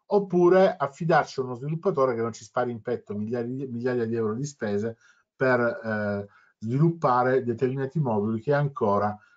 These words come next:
non sono sviluppati per Drupal otto. Faccio un esempio: esiste una bellissima suite di moduli che si chiama Message Stack per Drupal,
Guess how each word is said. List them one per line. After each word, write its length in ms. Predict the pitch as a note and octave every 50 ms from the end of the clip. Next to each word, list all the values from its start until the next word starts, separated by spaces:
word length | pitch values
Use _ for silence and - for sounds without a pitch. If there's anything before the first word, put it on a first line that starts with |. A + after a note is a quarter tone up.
| _ _ -
non 160 | A#2+ A#2+ A2
sono 220 | - B2+ A#2 A2+
sviluppati 760 | G#2 A2 A#2 A#2+ A2+ A2+ - A#2 A#2 G#2+ - - G#2+ G2+ - - _ _ _ _ _
per 180 | - - A2 G#2
Drupal 240 | G#2+ A2+ G#2+ G#2+ G#2
otto. 280 | F#2+ F#2 F#2 - A2 G#2
Faccio 340 | - F#3+ G3+ G3 - - D#3
un 80 | C#3
esempio: 640 | B2+ A2+ A2 G#2 G2+ G2 F#2+ F#2 - - G#2+ G2+ - _ _ _ _ _ _
esiste 400 | - D3+ D#3 E3+ F#3+ F#3 - - D#3+
una 140 | D3 C#3+ C#3+
bellissima 500 | D3 D#3 F3 F#3 F#3 - - D#3+ D3 C#3
suite 480 | - - - F3 E3 E3+ - - C3
di 120 | B2+ C3 B2+
moduli 540 | B2+ A#2 G#2+ G2 F#2+ G2+ A2 B2 D3 D3+ - _ _ _ _ _ _
che 100 | - A2+
si 100 | A2 A2+
chiama 300 | A2 D3 D3+ C#3 C3 B2
Message 480 | B2 C3+ D3 C#3+ - - B2 A2+ A2 G#2+
Stack 640 | - - - - A2+ G#2 - - - G2+ F#2+ - _
per 200 | - G#2+ G#2 G#2+
Drupal, 560 | A#2 B2 A#2+ A2+ G2 G#2 A2 A#2+ C#3 D#3+ E3